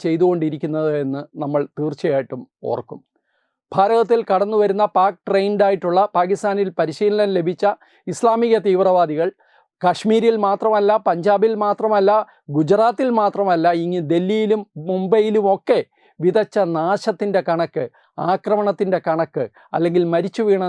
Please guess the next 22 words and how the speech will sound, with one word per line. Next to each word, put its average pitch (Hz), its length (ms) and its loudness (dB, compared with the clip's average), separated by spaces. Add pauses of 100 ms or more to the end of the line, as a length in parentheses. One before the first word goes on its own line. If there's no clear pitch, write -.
നിരപരാധികളുടെ 208 840 2
കണക്ക് 160 320 -4 (240)
ഓരോ 220 200 4 (100)
ഭാരതീയനും 180 580 0 (180)
ഓർക്കാതിരിക്കില്ല. 151 800 -2 (260)
ഇന്ന് 262 280 4 (180)
പാകിസ്ഥാൻ 233 580 0
നേരിടുന്നത് 165 720 2 (300)
അതേ 165 180 0 (100)
പ്രശ്നമാണ്. 120 580 -10 (260)
പക്ഷേ - 260 0
അതിൽ 240 140 0
ഏറ്റവും 254 400 2
രസകരമായ 262 580 2 (100)
ഒരു 226 160 -2
കാര്യം, 156 300 -2 (500)
ഇന്ന് 214 260 0
പാകിസ്ഥാൻ 226 520 0
നേരിടുന്ന 233 440 2 (200)
ഈ - 20 2 (120)
പ്രശ്നത്തിനും 214 640 -2 (320)
പാകിസ്ഥാൻ 214 460 0